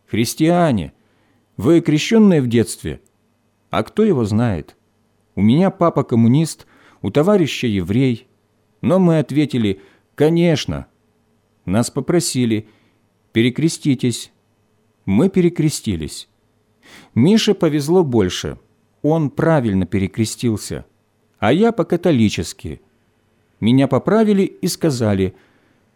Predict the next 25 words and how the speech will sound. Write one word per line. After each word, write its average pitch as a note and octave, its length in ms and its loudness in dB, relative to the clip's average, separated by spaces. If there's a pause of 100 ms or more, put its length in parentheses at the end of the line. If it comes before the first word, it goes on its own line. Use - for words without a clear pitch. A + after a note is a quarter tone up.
(180)
"Ну C#3 180 2
ничего, D#3+ 600 0 (480)
подходите, C#3+ 760 -2 (500)
вы E3 400 2 (160)
очень C3 380 2
хорошие A2 480 0
христиане". G2 640 -4 (1600)
Так G3 260 2
мы F3+ 160 4
попали D#3 480 0
в - 120 -10
православный A#2 680 0
хор D#3+ 400 -2 (280)
и G2 100 -4
стали G3+ 460 0
петь A#2 420 -2 (180)
в - 60 -20
церкви. E2 640 -6 (2000)
Чуть C#3 340 0
позже D#3+ 380 2
я D3+ 180 2
стал C#3+ 380 -2
регентом C#3 560 2
православного A2 720 2
хора. E2+ 500 -2